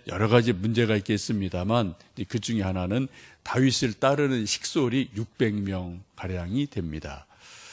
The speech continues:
어, 지도자의 많은 역할 중 가장 중요한 것은 먹여 살리는 겁니다.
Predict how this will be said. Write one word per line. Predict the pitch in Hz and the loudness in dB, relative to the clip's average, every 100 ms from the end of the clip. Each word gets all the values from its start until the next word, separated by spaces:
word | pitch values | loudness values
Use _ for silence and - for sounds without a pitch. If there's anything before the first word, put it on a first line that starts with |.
| - - - - | -20 -20 -20 -12
어, | - 101 | -6 -4
지도자의 | - - 139 151 135 135 131 135 127 - | 0 4 8 8 10 10 10 8 6 4
많은 | - 285 - - 151 143 101 | -2 -2 0 4 4 4 2
역할 | 107 - - 123 127 120 | -2 -2 -2 2 2 2
중 | 120 127 160 - | 0 -2 -2 -8
가장 | - - - - 170 147 | -14 -10 -6 0 0 0
중요한 | - 131 127 120 110 120 123 | -4 -2 2 4 4 2 0
것은 | 95 87 92 85 120 185 _ - - 95 | -2 -4 -4 -4 -4 -6 _ -20 -12 -6
먹여 | 90 113 110 135 135 151 - | 0 0 2 2 2 0 -8
살리는 | - - 180 127 117 123 | -10 -6 -2 -2 -2 -4
겁니다. | 95 82 78 76 69 | -6 -6 -8 -10 -14